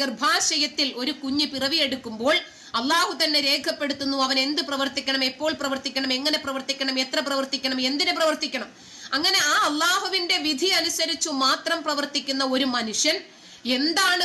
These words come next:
പ്രവർത്തിക്കാൻ പോകുന്നത് എന്ന് തിരിച്ചറിയാൻ ആലിമുൽ ഗൈബ്, അദൃശ്യമറിയുന്ന ഈ അള്ളാഹുവിന് അറിയാതെ പോയോ? അങ്ങനെയാണെങ്കിൽ അള്ളാഹു ഖുർആനിലൂടെ അവകാശപ്പെടുന്ന മുതുവ-, മുഴുവൻ വാദങ്ങളെയും പൊള്ളയാക്കുകയാണ് ഈ ഒരൊറ്റ വചനം എന്നാണ്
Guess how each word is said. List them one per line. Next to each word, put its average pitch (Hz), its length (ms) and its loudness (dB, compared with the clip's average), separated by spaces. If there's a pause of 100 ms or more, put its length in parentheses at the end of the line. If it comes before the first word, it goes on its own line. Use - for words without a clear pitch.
പ്രവർത്തിക്കാൻ 320 600 0 (100)
പോകുന്നത് 302 560 2 (140)
എന്ന് 277 120 0 (120)
തിരിച്ചറിയാൻ 302 680 2 (280)
ആലിമുൽ 277 400 0
ഗൈബ്, 254 260 -2 (100)
അദൃശ്യമറിയുന്ന 254 800 -2
ഈ 254 120 0
അള്ളാഹുവിന് 254 500 0
അറിയാതെ 247 500 0
പോയോ? 233 300 0 (380)
അങ്ങനെയാണെങ്കിൽ 262 600 0 (380)
അള്ളാഹു 330 360 2 (120)
ഖുർആനിലൂടെ 311 760 2
അവകാശപ്പെടുന്ന 285 800 0 (120)
മുതുവ-, 311 420 -2
മുഴുവൻ 359 380 2 (160)
വാദങ്ങളെയും 277 760 2 (380)
പൊള്ളയാക്കുകയാണ് 262 1000 2 (200)
ഈ - 20 6 (160)
ഒരൊറ്റ 226 420 -4 (160)
വചനം 254 380 -2
എന്നാണ് 208 200 -4